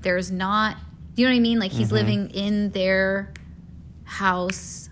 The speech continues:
Speaker 1: on their farm. I don't know. I just feel bad. But obviously,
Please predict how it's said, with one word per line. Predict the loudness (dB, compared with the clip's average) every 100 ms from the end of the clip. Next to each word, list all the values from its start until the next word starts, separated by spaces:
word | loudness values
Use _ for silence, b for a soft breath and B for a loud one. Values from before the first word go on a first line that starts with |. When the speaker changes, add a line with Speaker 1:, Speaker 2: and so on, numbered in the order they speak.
| -6
Speaker 1:
on | -4 -2
their | 4 4 4
farm. | -2 -4 0 0 0 -2 -4 b b b b b -18 -16 -10
I | -4
don't | -4
know. | -4 -6 -10
I | -10
just | -8 -6
feel | -4
bad. | -2 -4 -4
But | 0
obviously, | 0 0 -2 -2 -2 -2 -2 -6